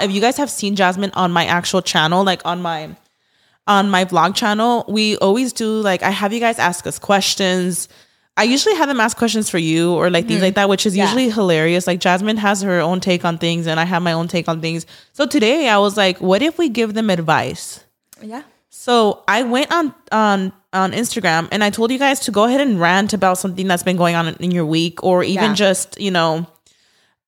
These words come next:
Speaker 1: um, ask us for advice, and me and Jasmine are gonna chime in. I honestly
Speaker 2: Okay.
Speaker 1: have not seen them yet, so I'm gonna, like, scroll through them and see if I could see any good ones.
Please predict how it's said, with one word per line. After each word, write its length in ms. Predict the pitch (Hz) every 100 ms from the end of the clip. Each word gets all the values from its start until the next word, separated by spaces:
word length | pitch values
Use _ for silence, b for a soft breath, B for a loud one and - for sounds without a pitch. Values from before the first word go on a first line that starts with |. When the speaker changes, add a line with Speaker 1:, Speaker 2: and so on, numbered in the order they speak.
| -
Speaker 1:
um, 580 | 196 170 156 151 - - _ _ -
ask 340 | 170 190 - 254
us 160 | 254
for 120 | - 240
advice, 520 | 196 160 196 330 349
and 220 | 233 247
me 100 | 202
and 100 | 240
Jasmine 260 | 226 233 226
are 40 |
gonna 140 | 214 214
chime 280 | 220 202
in. 180 | 202 226
I 140 | - 202
honestly 320 | 190 214 233
Speaker 2:
Okay. 80 | 233
Speaker 1:
have 180 | 214 196
not 500 | 196 175 180 185 -
seen 400 | - - 160 180
them 220 | 226 285
yet, 340 | 302 311 339 -
so 260 | - 220
I'm 140 | - 190
gonna, 160 | 190
like, 140 | 196 185
scroll 240 | - 170
through 180 | 170 190
them 140 | 226
and 100 | 220
see 220 | - 180
if 100 | 170
I 140 | 180 165
could 140 | -
see 120 | -
any 160 | 165 165
good 160 | 151 143
ones. 380 | 90 107 -